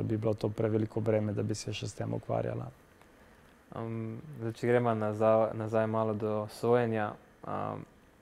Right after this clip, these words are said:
Speaker 2: v prejšnji epizodi sem imel, em, Zlatka Zahoviča, ki je načeloma sam tudi dal čez ta nek evropski vrh, eh,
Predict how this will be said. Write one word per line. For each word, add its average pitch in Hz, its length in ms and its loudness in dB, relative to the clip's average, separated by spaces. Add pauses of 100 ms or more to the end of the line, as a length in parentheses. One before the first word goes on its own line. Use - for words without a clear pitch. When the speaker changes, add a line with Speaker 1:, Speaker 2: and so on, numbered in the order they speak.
(380)
Speaker 2:
v 110 60 -8
prejšnji 113 680 0 (480)
epizodi 110 840 2
sem - 260 -8
imel, 113 460 0
em, 110 160 -8 (200)
Zlatka 117 340 4
Zahoviča, 117 480 0
ki 113 200 -6
je 110 120 2
načeloma 110 480 0
sam 110 300 0
tudi 110 220 -2
dal 107 240 4
čez - 460 -4 (220)
ta 104 140 2
nek 107 200 -4
evropski 110 460 4
vrh, 110 280 4 (180)
eh, 101 300 2